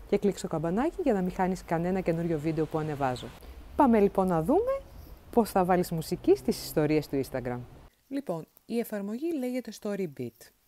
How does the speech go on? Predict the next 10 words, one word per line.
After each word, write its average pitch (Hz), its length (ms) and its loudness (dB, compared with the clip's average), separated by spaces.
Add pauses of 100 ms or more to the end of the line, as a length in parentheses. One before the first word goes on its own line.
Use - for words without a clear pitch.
(220)
Είτε 214 340 -2
έχεις 180 400 -6
Android 143 440 -6 (100)
είτε 165 240 -6
έχεις - 280 -10
iPhone, 269 480 -8
μπορείς 175 200 -6
να 190 100 -6
την 156 100 -10
κατεβάσεις 156 760 -8